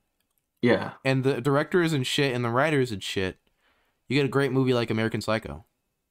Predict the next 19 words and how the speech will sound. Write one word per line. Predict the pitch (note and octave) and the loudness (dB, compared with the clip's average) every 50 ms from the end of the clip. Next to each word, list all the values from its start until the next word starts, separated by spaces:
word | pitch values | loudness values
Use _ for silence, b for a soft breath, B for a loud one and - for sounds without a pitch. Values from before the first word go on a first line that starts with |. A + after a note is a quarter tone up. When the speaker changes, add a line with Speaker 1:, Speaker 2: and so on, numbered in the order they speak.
| _ _ | _ _
Speaker 2:
No | - A#2 | -6 -4
matter | A2+ A#2+ B2 B2 B2 | 0 0 0 0 0
who | A2+ - - - C3+ D3 C#3+ C#3 C3 C3+ - | -2 -4 -4 -4 -2 -2 -2 -4 -6 -8 -12
wha-, | - G#2+ B2+ C#3 | -4 -2 0 0
or | - B2+ B2 | 2 0 0
what | A#2 B2+ C3 C3+ | 2 0 0 0
the | C3+ | -2
gender | B2 A#2 A#2+ A#2 B2 A2 G#2 G#2 | -2 -2 -2 -2 0 0 0 -2
is, | G#2 E2 C#2 - | -2 -4 -8 -14
like, | E2+ F#2 - | -16 -8 -6
you | G#2 G2+ | -2 -2
get | A2 G2+ | 0 0
a | G2 | 0
great | - C#3 D#3 | 4 10 12
Speaker 1:
Believe | E3 F3+ G#3 A3+ | 12 12 12 12
it | A3+ | 10
or | A3 G#3 | 10 10
Speaker 2:
movie. | F3+ - E3 | 10 10 10
Speaker 1:
not, | D#3 D#3 D3 C3 - | 10 10 10 10 8